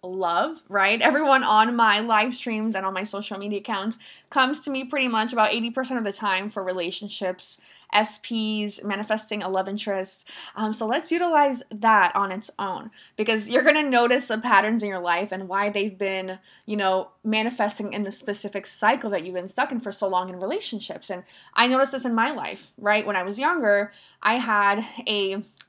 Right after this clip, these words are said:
pretty negative perception of men because of one thing that I witnessed. That one event that I witnessed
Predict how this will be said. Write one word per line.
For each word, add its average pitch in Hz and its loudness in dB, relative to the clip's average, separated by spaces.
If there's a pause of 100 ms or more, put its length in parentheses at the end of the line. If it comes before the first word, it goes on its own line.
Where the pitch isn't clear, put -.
pretty 381 -2
negative 196 -2
perception 285 -4 (360)
of 196 2
men 220 0 (220)
because 208 2
of 190 2
one 240 0 (220)
thing 226 4
that 202 0
I 185 2
witnessed. - -4
That 196 -2
one 254 2
event 233 -2
that 196 -2
I 185 -2
witnessed 254 0